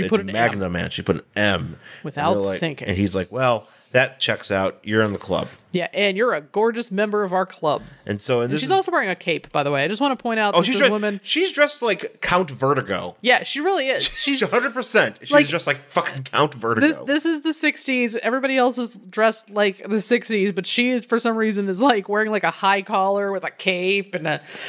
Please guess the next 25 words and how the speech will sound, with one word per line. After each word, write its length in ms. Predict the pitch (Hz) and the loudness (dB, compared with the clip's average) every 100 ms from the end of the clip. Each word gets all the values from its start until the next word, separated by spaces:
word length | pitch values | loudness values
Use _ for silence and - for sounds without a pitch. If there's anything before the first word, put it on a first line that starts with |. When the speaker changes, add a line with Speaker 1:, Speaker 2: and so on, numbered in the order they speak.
| - - | -14 -6
Speaker 2:
yeah, 80 | 165 | -2
it's 180 | 190 185 | 0 -2
a 60 | |
thing. 320 | - 147 139 - - - | -2 -2 -4 -6 -14 -8
Speaker 1:
Yeah, 260 | 104 85 62 | 0 2 0
so 180 | - 143 | -2 -4
she 200 | - 254 | 0 0
ends 180 | 240 185 | 0 0
up, 320 | 160 151 - | -2 -2 -2
um, 640 | 123 117 107 101 98 98 - | 0 2 0 -2 -6 -10 -4
so 160 | - 131 | 0 0
she, 160 | 160 | 0
she's 200 | 143 147 | -2 0
like, 180 | 143 131 | -2 0
"All 80 | 147 | 2
right, 200 | 139 123 | 2 2
well, 300 | 123 123 120 | 0 0 0
I 60 | 127 | -2
gotta 160 | 135 127 | 0 2
leave." 400 | 110 101 98 - 185 | 0 -2 -4 -6 -2
Speaker 2:
Yep, 200 | 185 - | -2 0
they 100 | 214 | 0
leave 200 | 214 240 | 2 0
the 60 | |
meeting. 340 | 247 190 190 | 0 0 0